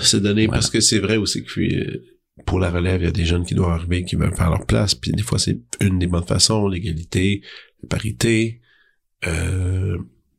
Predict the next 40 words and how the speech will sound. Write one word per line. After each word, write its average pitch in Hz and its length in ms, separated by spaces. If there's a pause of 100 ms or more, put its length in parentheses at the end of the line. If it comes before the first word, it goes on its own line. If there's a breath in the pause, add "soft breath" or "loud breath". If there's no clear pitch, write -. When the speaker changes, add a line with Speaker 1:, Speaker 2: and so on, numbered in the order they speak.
(500 loud breath)
Speaker 1:
il - 120
y - 20
a 92 40
tout - 140
ça - 140
aussi, 101 220
Speaker 2:
Ouais, 104 100
Speaker 1:
qui, 101 80
Speaker 2:
ouais. 98 160
Speaker 1:
qui 90 100
sont 107 200
des 104 100
bonnes 120 180
raisons 120 320
aussi 107 200
d'avoir 95 280
des 92 200
auditions 92 300
de 95 80
la 90 100
sorte - 260
à 90 60
l'aveugle. 95 420
Je 92 60
suis - 80
quand 95 100
même 90 260 (220)
pas 104 120
contre. - 680
Je, - 280
je - 160
trouve 87 200
que - 140
c'est - 180
bien. 95 220 (840 loud breath)
Mais 95 240
c'est 107 140
certain 113 400
que, 120 160
euh, 95 680